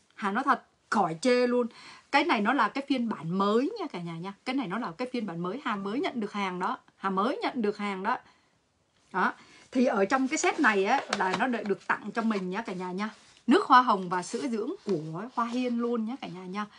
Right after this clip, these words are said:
Là cái dòng tái sinh luôn nhá cả nhà nha. Mình được tặng thêm nha cả nhà nha. Thì mọi người cứ tính đi, nếu mà chín mươi lăm đồng một set, Hà bán còn lại năm mươi ba đồng một set thì mọi người nghĩ đi.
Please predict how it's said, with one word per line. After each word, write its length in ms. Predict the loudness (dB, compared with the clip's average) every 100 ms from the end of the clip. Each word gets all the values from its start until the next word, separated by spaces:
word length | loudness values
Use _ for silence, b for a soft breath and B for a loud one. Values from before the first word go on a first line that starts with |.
| B -10
Là 80 | -6
cái 140 | -4
dòng 240 | -4 -6 -8
tái 240 | -6 -6 -4
sinh 240 | -2 -2
luôn 220 | -2 -4
nhá 100 | -6 -8
cả 60 |
nhà 220 | -8 -8
nha. 240 | -4 -4 -4
Mình 180 | -4 -2
được 180 | -4 -4
tặng 240 | -6 -6 -6
thêm 300 | -2 -2 -2
nha 100 | -4
cả 100 | -6
nhà 180 | -8
nha. 180 | -6 -6 -8 B B B -2
Thì 100 | 2
mọi 200 | 2 2
người 140 | -2
cứ 140 | -2
tính 280 | -2 -2 0
đi, 120 | 0 0
nếu 220 | 0 0
mà 120 | -2
chín 340 | 0 2 2 2
mươi 100 | 0
lăm 220 | 2 2
đồng 160 | 0 -2
một 120 | -6
set, 160 | -8 -6
Hà 180 | -4
bán 240 | 0 0 2
còn 240 | 2 2
lại 160 | 0 2
năm 260 | 4 4 2
mươi 120 | 4
ba 260 | 6 6
đồng 260 | 6 0 -2
một 120 | -4
set 240 | -4 -4 -4
thì 80 |
mọi 180 | -4 -4
người 200 | -4 -4
nghĩ 260 | -4 -2 -2
đi. 140 | -4